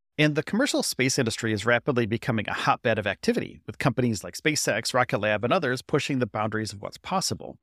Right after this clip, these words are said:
This competitive environment is fostering advances in technology, safety,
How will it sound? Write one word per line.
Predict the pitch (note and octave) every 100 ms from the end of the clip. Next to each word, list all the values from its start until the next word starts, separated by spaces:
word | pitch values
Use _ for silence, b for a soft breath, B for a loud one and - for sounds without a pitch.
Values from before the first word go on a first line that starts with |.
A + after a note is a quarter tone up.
| _ _ _ -
This | C#3
competitive | C#3+ B2+ - C#3 B2+
environment | B2 A2+ B2+ B2+ A#2
is | A2
fostering | - A2+ A2 B2 A2+
advances | G2 A#2 A#2+ - A#2+ G#2
in | G2+
technology, | - G#2+ B2 C#3 C#3 C#3 C#3+ - _ _
safety, | - - D#3+ A3 - F2+ F#2+